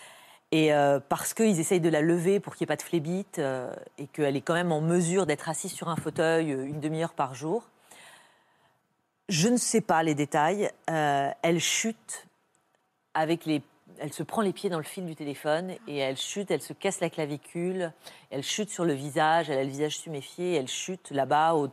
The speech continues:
troi-, deuxième jour de son séjour. Et là, c'est, voilà, c'est, c'est le cauchemar dans le cauchemar une fois encore. Je me sens extrêmement coupable. Euh,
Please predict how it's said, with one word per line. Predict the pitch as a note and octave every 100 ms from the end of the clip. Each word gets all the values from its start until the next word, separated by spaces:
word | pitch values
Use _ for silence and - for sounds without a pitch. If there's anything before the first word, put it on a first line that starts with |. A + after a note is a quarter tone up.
| -
troi-, | - - D#3
deuxième | D3+ F#3 E3+ E3
jour | F3
de | D3+
son | -
séjour. | C#3+ C#3+ C3 - _ _ _ _ _ _ - _ _ _ _ _ -
Et | D3
là, | D#3
c'est, | E3 D#3+ C#3 C3+
voilà, | C#3 B2+
c'est, | - - C#3
c'est | -
le | C3+ D3
cauchemar | D3+ F3+ - F3+
dans | E3+
le | D#3
cauchemar | D#3 - E3+ D#3+
une | D3
fois | -
encore. | C#3 - D3 F#3 - - - - - - - - _ _ _ _ _ -
Je | -
me | C#3+
sens | D#3 D3
extrêmement | - - D#3+ D#3
coupable. | E3 D3 D#3+ E3 F#3 E3
Euh, | C#3+ C3+ C3+